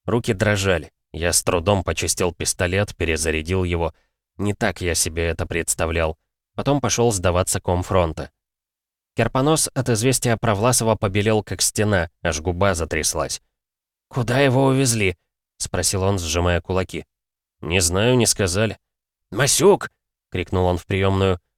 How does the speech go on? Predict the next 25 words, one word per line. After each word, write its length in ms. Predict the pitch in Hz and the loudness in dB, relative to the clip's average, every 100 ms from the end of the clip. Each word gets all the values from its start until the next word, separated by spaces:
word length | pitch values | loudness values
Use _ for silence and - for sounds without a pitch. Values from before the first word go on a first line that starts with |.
| - | -8
«Срочно 480 | - 165 180 165 | 2 4 4 4
узнай, 300 | 175 151 175 | 4 6 4
куда 240 | 156 165 160 | 4 2 4
Власова 400 | 175 165 143 139 | 4 4 4 4
повезли! 420 | 139 143 117 127 | 4 2 2 2
Машину 360 | 147 156 185 151 | 2 4 4 4
готовьте, 400 | 139 147 - 123 | 2 0 0 2
быстрее!» 520 | 170 - 185 135 104 _ _ _ _ | 2 4 4 2 0 _ _ _ _
И 60 | 98 | -4
потом 360 | 92 98 98 | 0 2 2
мне. 220 | 95 92 - _ _ _ | 2 0 -2 _ _ _
«Здесь 340 | 87 87 139 131 | -6 2 4 4
останешься, 580 | 113 143 123 107 - | 4 2 2 2 2
рапорт 340 | 135 135 127 - | 2 2 0 -2
пиши, 240 | 127 156 | 0 2
что 200 | 147 147 | 2 0
как, 240 | 127 117 - | 2 0 2
понятно?» 460 | 120 143 - 123 - _ _ _ _ - | 0 2 2 0 -2 _ _ _ _ -4
«Да», — 260 | 98 104 - _ _ _ - | 0 0 0 _ _ _ -4
кивнул 320 | 80 82 82 | 0 0 0
я. 180 | 85 80 _ _ _ _ _ _ | 0 -4 _ _ _ _ _ _
«Аркадий, 560 | 139 151 175 185 131 147 | -6 -2 2 2 4 6
ну 120 | 190 | 6
что 260 | - 208 156 | 6 4 4
там?» — 280 | 110 104 | 2 0